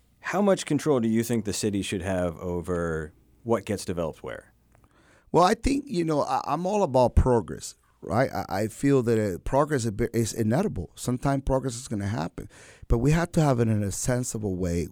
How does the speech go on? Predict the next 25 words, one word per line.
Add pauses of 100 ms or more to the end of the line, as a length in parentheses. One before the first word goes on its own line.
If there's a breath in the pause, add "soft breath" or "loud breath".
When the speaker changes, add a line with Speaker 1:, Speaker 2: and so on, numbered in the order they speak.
(200)
Speaker 2:
when
we're
doing, (180)
uh, (140)
projects
around
here. (360 loud breath)
I
wanna
make
sure
that (300)
the
projects
that
are
happening
in
the
city
of
Wilmington (400 soft breath)
benefit (160)
our
citizens,